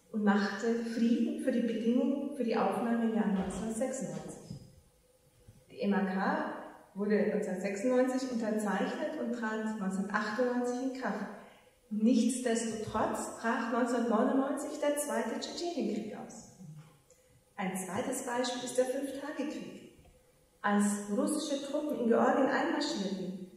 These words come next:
nachdem georgische Truppen in Südossetien angegriffen hatte, hatten,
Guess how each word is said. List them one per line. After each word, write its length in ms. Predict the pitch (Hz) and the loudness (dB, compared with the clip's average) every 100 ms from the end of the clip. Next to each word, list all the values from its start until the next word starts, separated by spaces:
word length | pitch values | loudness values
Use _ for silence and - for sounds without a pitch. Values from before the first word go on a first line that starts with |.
| - - | -20 -12
nachdem 600 | 190 196 214 202 208 - | -8 0 4 4 4 0
georgische 600 | - 208 226 285 277 254 254 | -2 0 0 0 -2 -4 -2
Truppen 360 | 247 247 233 | 0 0 -2
in 120 | 202 202 | 2 2
Südossetien 1200 | 202 - - 226 - 247 247 247 202 170 - - | 2 0 -2 -2 2 4 4 2 -2 -4 -4 -2
angegriffen 680 | 285 320 - 220 202 190 180 | 0 0 0 -2 -2 -2 -2
hatte, 240 | - 240 - - - | -4 -8 -12 -14 -10
hatten, 460 | 202 220 233 247 | -8 -6 -6 -6